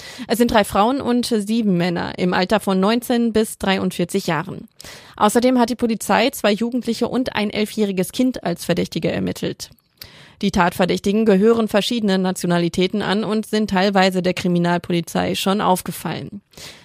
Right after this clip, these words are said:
Am zwölften Mai hatte es eine unangemeldete antisemitische Demonstration in der Gelsenkirchener Innenstadt gegeben. Ein Video zeigt,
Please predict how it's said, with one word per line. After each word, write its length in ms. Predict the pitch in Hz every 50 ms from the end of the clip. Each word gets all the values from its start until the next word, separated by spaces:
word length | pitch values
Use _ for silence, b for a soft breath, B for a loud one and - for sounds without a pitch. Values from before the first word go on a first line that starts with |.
| B B -
Am 120 | 208 196
zwölften 260 | - 220 214 208 -
Mai 240 | 202 175 175 190 247
hatte 280 | 254 254 247 247 - 262
es 260 | 226 208 233 233 -
eine 320 | - - 214 226 233 220
unangemeldete 1000 | - - 262 269 - 220 220 202 196 190 185 180 180 175 180 180 - - 196 -
antisemitische 1120 | 180 175 165 - 180 170 175 - 185 - - 175 170 170 175 170 - - 175 170 - 180 170
Demonstration 680 | 160 175 175 175 175 - - 175 - - - 175 170
in 160 | 175 - 175 185
der 100 | 185 180
Gelsenkirchener 720 | - 175 180 180 175 - - 175 180 - 180 175 175 -
Innenstadt 420 | - 185 175 - - - - -
gegeben. 560 | - 185 - 170 170 170 - 160 - - 226 - B B B B B B B B B B
Ein 220 | - - 208 202 196
Video 260 | 277 285 277 254 214
zeigt, 640 | 226 - - 220 208 226 269 - - - - -